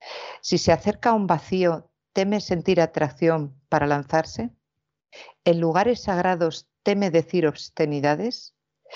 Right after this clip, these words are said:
Se imagina escenas pornográficas con personajes sagrados. Tiene pensamientos que le atormentan y van en contra de su moral. Tiene pensamientos pornográficos desagradables.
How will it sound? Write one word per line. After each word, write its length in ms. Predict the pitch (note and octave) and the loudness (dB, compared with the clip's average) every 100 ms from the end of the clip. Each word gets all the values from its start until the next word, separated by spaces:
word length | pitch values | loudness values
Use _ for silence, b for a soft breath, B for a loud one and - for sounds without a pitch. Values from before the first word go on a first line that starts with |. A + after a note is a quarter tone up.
| B - | B -4
Se 180 | - | 0
imagina 480 | F3 E3 - A3+ B3+ | 2 0 0 0 2
escenas 460 | A3 - G3 F#3 E3 | 0 0 0 0 -2
pornográficas 840 | F3 D#3 D3+ E3 E3+ D3+ - C#3+ | -2 -2 0 0 0 -4 -2 -4
con 160 | - D3 | -4 -6
personajes 540 | D#3+ - D3+ C#3+ D#3 | -6 -4 -4 -2 -6
sagrados. 680 | - C#3 C#3 D#3 A3+ - _ _ _ _ b B B B - | -2 0 0 0 -4 -10 _ _ _ _ b B B B 0
Tiene 280 | G#3+ A#3+ C4+ | 4 4 4
pensamientos 800 | G3 F3 - D#3+ F3 F#3 F3 - | 0 0 0 0 -2 -2 -2 0
que 120 | E3 | 0
le 100 | D#3 | 2
atormentan 840 | D3 D3 D3+ E3+ E3+ D#3 C#3+ C#3 - | 0 -2 -2 -2 0 -2 -2 -8 -2
y 80 | D#3+ | 2
van 180 | F3 F#3 | 2 0
en 140 | E3 | -4
contra 360 | - E3+ E3 D3 | -2 0 0 -2
de 80 | D3 | -2
su 140 | D3+ | -4
moral. 440 | C3+ C#3 D#3 A3+ - _ _ _ _ _ _ B - | 0 2 0 -2 -10 _ _ _ _ _ _ B 0
Tiene 260 | G3+ A#3 A#3+ | 2 2 0
pensamientos 880 | - F3+ E3+ E3 E3+ G3 - E3+ - | 0 -2 0 -2 -2 -4 0 -2 0
pornográficos 840 | E3 C#3+ C#3 D#3 E3 E3+ - C#3 | -2 0 -2 0 -2 -4 -2 -2
desagradables. 880 | C3+ - C3 B2+ C3 C#3+ F#3+ A#3 | -2 -2 0 2 0 0 -4 -6